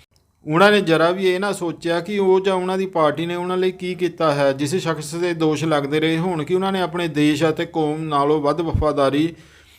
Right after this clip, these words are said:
ਜਿਸ ਪਰਿਵਾਰ ਜਾਂ ਪਾਰਟੀ ਪ੍ਰਤੀ ਦਿਖਾਈ ਹੈ, ਉਹਨਾਂ ਨੇ ਉਸ ਨੂੰ ਬਣਦਾ ਹੋਇਆ ਸਨਮਾਨ, ਆਖਰੀ ਸਮੇਂ ਦਾ ਸਨਮਾਨ,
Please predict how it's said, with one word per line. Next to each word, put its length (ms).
ਜਿਸ 200
ਪਰਿਵਾਰ 500
ਜਾਂ 120
ਪਾਰਟੀ 340
ਪ੍ਰਤੀ 320
ਦਿਖਾਈ 480
ਹੈ, 140
ਉਹਨਾਂ 280
ਨੇ 60
ਉਸ 220
ਨੂੰ 200
ਬਣਦਾ 320
ਹੋਇਆ 280
ਸਨਮਾਨ, 500
ਆਖਰੀ 320
ਸਮੇਂ 260
ਦਾ 100
ਸਨਮਾਨ, 560